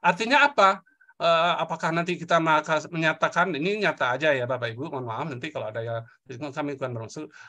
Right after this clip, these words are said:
dari kalimat yang di, eh, dalam tulisan surat edaran ini. Artinya ini apa? Fitur-fitur P M M, pelatihan mandiri, refleksi kompetensi atau bukti karya.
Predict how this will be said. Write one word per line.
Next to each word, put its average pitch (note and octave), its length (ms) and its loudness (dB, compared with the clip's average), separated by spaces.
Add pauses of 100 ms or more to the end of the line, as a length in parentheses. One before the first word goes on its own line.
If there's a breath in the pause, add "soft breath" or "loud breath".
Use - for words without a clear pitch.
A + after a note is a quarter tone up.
dari C#3+ 160 2
kalimat C#3 480 -2
yang B2 240 -8
di, B2 480 -12 (400 soft breath)
eh, A#2 580 0 (140)
dalam B2+ 240 0
tulisan B2 640 -6
surat B2 320 -4
edaran A#2 320 -4
ini. F#3 160 -4 (240 loud breath)
Artinya F3+ 400 0
ini A#3 160 0
apa? F#3+ 320 6 (240 loud breath)
Fitur-fitur F#3 720 0
P - 40 0 (120)
M G#3+ 160 0
M, G3+ 240 4
pelatihan G3+ 480 0
mandiri, G3+ 480 0 (240 loud breath)
refleksi G3+ 560 0
kompetensi F#3 560 -6
atau C#3+ 240 -6
bukti F#3+ 240 -10
karya. F#3+ 480 0